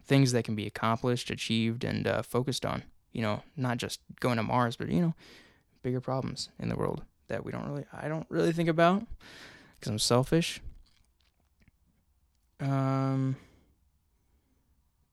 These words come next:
and I just thought it was so cool. So now I just, it's got me thinking about space travel, and, like, I just love, I love all that stuff. It's super fascinating. <sighs> Maybe one day I'll be able to just take a trip,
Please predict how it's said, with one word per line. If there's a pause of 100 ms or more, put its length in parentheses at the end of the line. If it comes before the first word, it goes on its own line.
(160)
and
I
just
thought
it
was
so
cool.
So
now
I
just,
it's
got
me
thinking
about
space
travel,
and,
like,
I
just
love, (180)
I
love
all
that
stuff. (160)
It's
super
fascinating. (2000)
<sighs>
Maybe
one
day
I'll
be
able
to
just
take
a
trip,